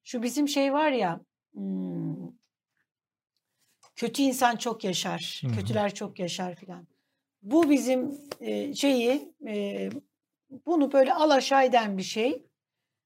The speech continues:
Speaker 1: Eee, bardağın dolu kısmını gören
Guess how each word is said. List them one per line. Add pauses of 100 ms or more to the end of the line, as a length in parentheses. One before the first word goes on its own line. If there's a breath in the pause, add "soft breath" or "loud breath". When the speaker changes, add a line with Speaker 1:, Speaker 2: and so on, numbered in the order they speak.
(300)
Speaker 1:
Eee,
bardağın
dolu
kısmını
gören